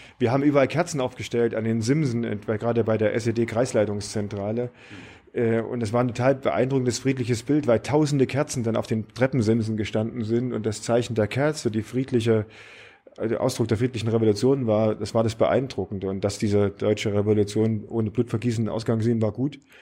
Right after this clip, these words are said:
Aber wir haben auch gelernt, wenn es anders entschieden worden wäre, wären wir alle in Internierungslager gekommen.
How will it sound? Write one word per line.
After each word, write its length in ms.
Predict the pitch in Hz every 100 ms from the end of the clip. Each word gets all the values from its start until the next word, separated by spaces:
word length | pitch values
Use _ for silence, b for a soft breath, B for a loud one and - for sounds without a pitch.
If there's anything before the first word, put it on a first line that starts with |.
| B
Aber 140 | 139
wir 100 | 117
haben 160 | 143 131
auch 200 | 123 - - - -
gelernt, 420 | 139 127 156 - _ B B B B B B -
wenn 400 | 127 135 127 - _ _ -
es 120 | 120
anders 280 | - 143 143
entschieden 400 | 139 165 170 147
worden 260 | 156 156
wäre, 240 | 143 151 139
wären 220 | 131 135
wir 160 | 127 -
alle 260 | 127 120 - - _
in 160 | 123
Internierungslager 840 | 117 117 127 147 139 101 104 98 101
gekommen. 520 | 98 92 101 98 92